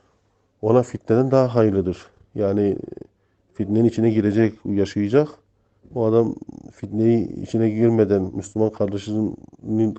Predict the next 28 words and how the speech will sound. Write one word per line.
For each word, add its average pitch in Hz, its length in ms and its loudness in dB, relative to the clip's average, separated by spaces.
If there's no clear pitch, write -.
kanını 107 320 0
dökmeden 98 440 -2
ölürse 120 380 -2
daha 160 120 2
hayırlıdır. 90 540 -8
"Ve 113 100 6
yekrahu 139 420 6
hilletel 131 340 4
mal." 139 240 6
Malın 120 260 6
azlığını 117 720 4
nahoş 127 320 2
görür 151 340 2
ama 120 180 0
halbuki 123 320 2
de 107 140 6
"Ve 104 60 4
hilletul 110 440 0
mal." 147 260 6
Malın 110 300 4
azlığı 107 360 0
"Akallunul 117 420 2
hisab." 139 380 -2
Hesabı 110 400 -2
vermek 107 280 0
için 143 260 -6
daha 107 200 -2
kolaydır. 87 880 -8